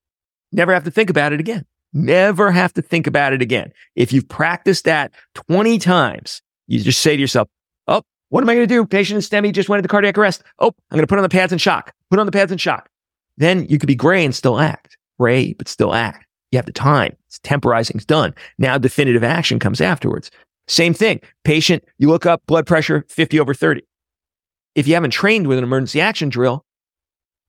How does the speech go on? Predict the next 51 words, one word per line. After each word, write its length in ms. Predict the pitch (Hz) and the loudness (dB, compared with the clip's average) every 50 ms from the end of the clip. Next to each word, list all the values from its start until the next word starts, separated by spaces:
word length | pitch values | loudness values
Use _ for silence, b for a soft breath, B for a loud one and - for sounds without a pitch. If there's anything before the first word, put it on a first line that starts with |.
| _ _ - | _ _ -2
you're 100 | 147 147 | 0 2
gonna 100 | 165 160 | 4 4
have 120 | 165 156 | 2 0
to 80 | - 143 | -2 -8
flail 380 | - - - 233 262 214 190 196 | -8 -2 0 2 2 2 2 2
around. 160 | 214 160 - b b b | 0 0 -4 b b b
"Oh 120 | 147 196 | -2 0
my 100 | 190 165 | 0 0
God, 240 | 127 - 190 156 123 | 0 0 0 0 0
do 60 | 131 | -2
they 120 | 123 120 113 | -4 -4 -6
need 160 | 120 127 120 | -6 -8 -6
blood? 280 | - 180 220 190 175 - | -2 0 0 0 0 -2
Do 80 | 143 | -2
they 120 | 139 123 127 | -2 -2 -2
need 140 | 135 127 | -4 -6
fluids? 400 | - - 240 226 202 175 135 - | -4 0 2 4 4 4 2 0
Do 80 | - 135 | 0 0
they 140 | 127 135 135 | 0 2 2
need 200 | 143 147 135 - _ B B B _ - | 0 0 0 -2 _ B B B _ -2
pressors? 380 | 208 220 185 - 165 143 120 - | 0 0 2 2 2 0 2 0
What 140 | 143 - - | -2 0 0
the, 120 | 180 - _ _ _ - | -2 -2 _ _ _ -2
what 120 | - 226 | 2 2
do 60 | 226 | 4
they 140 | 220 185 156 | 4 2 2
do? 260 | 139 233 277 269 226 | 2 2 2 4 4
What 100 | 196 214 | 2 2
do 80 | 240 220 | 2 2
I 80 | 202 | 0
do?" 300 | 165 147 262 269 220 - b b b _ _ _ _ _ _ - | 2 2 2 2 2 -2 b b b _ _ _ _ _ _ 0
No, 320 | 185 247 208 143 - - - | 0 2 2 0 -4 -6 -4
the 60 | 147 | 0
emergency 360 | 151 160 180 196 175 185 190 | 2 2 4 2 2 0 0
action 280 | 190 185 180 - 170 135 | 0 0 -2 -4 -4 0
drill 160 | 156 156 139 | 0 0 0
for 100 | - 147 | 2 0
any 140 | 147 165 165 | 0 0 0
patient 320 | - 156 160 143 - 156 | 0 0 0 0 0 0
you 80 | 147 143 | 2 2
look 180 | 160 156 - | 2 2 2
up 240 | 175 165 139 120 - - | 2 2 2 0 -2 -4
and 140 | 135 135 | -4 -2
they 160 | 123 123 120 113 | -2 -2 0 0
are 220 | 101 123 127 127 | 2 2 4 4
at 100 | 120 113 | 2 2
a 60 | 113 | 0
critical 800 | - - - - 151 156 160 156 156 - 151 143 143 143 139 - _ _ - | -4 -10 -10 -2 2 2 2 2 2 2 2 2 2 0 -4 -8 _ _ 0
blood 200 | 160 170 160 - | 0 0 0 0
pressure 400 | 127 95 92 98 - - 120 b b b b b _ - | -4 -6 -6 -6 -8 -10 -12 b b b b b _ 0
is 260 | 151 139 131 127 - | 2 2 2 2 -2